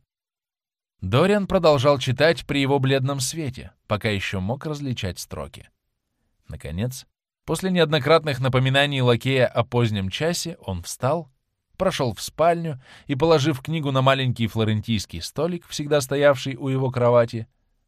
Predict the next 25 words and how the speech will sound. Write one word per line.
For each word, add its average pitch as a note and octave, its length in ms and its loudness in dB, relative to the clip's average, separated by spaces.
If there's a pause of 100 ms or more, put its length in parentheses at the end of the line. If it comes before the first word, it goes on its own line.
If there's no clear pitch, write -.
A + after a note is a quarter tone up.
(120)
начал C3 500 -6
одеваться A#2+ 560 -2
к - 80 -10
обеду. C#2 460 -8 (1400)
Было E3+ 300 2
уже G#3+ 280 0
почти F#3+ 420 -2
девять C#3 440 -2
часов, E3+ 480 -6
когда C#3 300 0
он C3 260 -2
приехал G#2 420 -2
в - 120 -20
клуб. - 360 -14 (540)
В - 100 -20
читальне D#3+ 500 0
в A2 40 -2
одиночестве B2+ 640 -4
сидел A#2+ 320 -2
лорд A#2 280 2
Генри D#3+ 540 -4
с - 160 -10
весьма C#3 360 -2
скучающим A#2+ 760 -4
видом. E2 440 -8